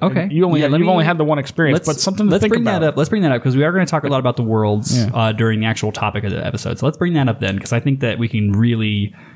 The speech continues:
Speaker 1: deep dive into some of that, 'cause I do have some opinions, but I do want to hear some of your prior experience before I give you what I think.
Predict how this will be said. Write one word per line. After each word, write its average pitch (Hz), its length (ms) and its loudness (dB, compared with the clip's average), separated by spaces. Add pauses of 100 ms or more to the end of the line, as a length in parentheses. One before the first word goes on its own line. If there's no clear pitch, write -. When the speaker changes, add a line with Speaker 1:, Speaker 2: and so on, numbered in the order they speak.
(100)
Speaker 1:
deep 110 220 -4
dive 95 400 -6 (280)
into 104 180 0
some 101 160 -4
of 92 40 -2
that, 95 60 -4
'cause - 100 -6
I 123 80 0
do 147 240 -2
have 139 640 -2
some - 160 -4
opinions, 127 480 0
but 139 100 -2
I 107 60 -2
do 120 260 -2
want 120 200 0
to - 100 -6
hear 113 460 0
some - 160 -4
of 107 160 -4
your 104 260 0
prior 120 400 -2
experience 98 560 -4
before 98 560 -2
I 95 200 -4
give 98 200 -6
you 95 140 -4
what 90 100 -6
I 98 160 -4
think. - 300 -16